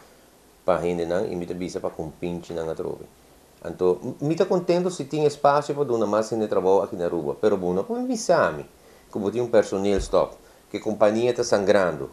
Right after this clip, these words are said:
Então, ainda vou puxar gente dentro da companhia, me comenta que loucura vou pensar com ele. Vou ter que tratar na sanha, a companhia para mim. Então, depois vou ver o que está aquele espaço, vou botar,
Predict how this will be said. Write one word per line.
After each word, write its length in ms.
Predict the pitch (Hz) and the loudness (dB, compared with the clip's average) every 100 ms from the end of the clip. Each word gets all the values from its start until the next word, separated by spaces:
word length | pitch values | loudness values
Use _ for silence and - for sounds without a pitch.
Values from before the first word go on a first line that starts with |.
| - _ | -16 _
Então, 240 | 90 82 80 | -4 0 0
ainda 260 | 87 104 | 0 -2
vou 120 | 117 | -4
puxar 360 | 120 117 113 110 | -6 -6 -4 -2
gente 240 | 104 107 | 0 0
dentro 200 | 95 95 | -2 -4
da 120 | 95 92 | -6 -6
companhia, 380 | 92 95 110 | -6 -4 -4
me 100 | 87 | -6
comenta 320 | 87 98 95 90 | -6 -8 -8 -8
que 160 | 113 | -4
loucura 440 | 110 113 - 120 120 | -4 -6 -6 -4 -4
vou 100 | 113 | -6
pensar 480 | 117 110 110 101 | -6 -4 -4 -6
com 160 | 95 95 | -8 -6
ele. 160 | 113 69 | -6 -8
Vou 160 | 69 | -10
ter 100 | 98 | -10
que 100 | 107 | -10
tratar 320 | 113 92 90 101 | -4 -4 -4 -8
na 100 | 101 | -8
sanha, 480 | - 87 78 92 | -6 -4 -4 -8
a 40 | 120 | -8
companhia 500 | 113 - 87 107 120 | -10 -8 -8 -8 -10
para 160 | - | -10
mim. 220 | 78 151 220 - - _ _ - | -8 -10 -10 -20 -20 _ _ -10
Então, 180 | 110 87 | -8 -8
depois 400 | 87 - 143 151 | -10 -4 -4 -2
vou 120 | 147 | -2
ver 180 | 147 127 | -2 -2
o 140 | 127 | -2
que 140 | 123 110 | -6 -10
está 100 | 113 | -8
aquele 220 | 120 107 | -6 -8
espaço, 500 | - - 113 107 113 | -6 -6 -4 -6 -8
vou 80 | 104 | -8
botar, 220 | 104 | -8